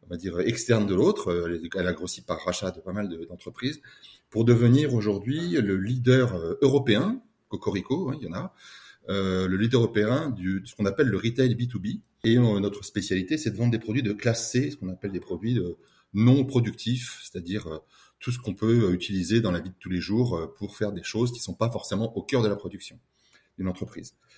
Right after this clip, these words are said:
On va donc vendre des, des stylos, des bureaux, mais également, euh, des produits bien plus spécialisés, euh, comme les racks, le racking dans,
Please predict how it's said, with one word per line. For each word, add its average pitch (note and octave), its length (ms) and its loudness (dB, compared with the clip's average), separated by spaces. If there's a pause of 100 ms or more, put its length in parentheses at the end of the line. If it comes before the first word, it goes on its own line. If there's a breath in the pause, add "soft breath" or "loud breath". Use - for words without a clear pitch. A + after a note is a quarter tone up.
(160 soft breath)
On E2+ 140 -6
va F2+ 180 2
donc F2+ 220 -8
vendre F2 640 0
des, D2+ 280 -6 (440 soft breath)
des G#2 80 -2
stylos, C3 460 6
des G#2+ 100 4
bureaux, G#2 440 4
mais G#2+ 200 4
également, G2+ 720 4
euh, F2+ 160 0
des F#2 200 -4
produits G2 280 -2
bien A#2 160 2
plus B2 140 -2
spécialisés, A2+ 840 0
euh, F#2 140 0
comme F2 280 -4
les E2+ 100 -4
racks, F#2+ 400 -8
le F2 180 -8
racking F2+ 380 -6
dans, E2 120 -18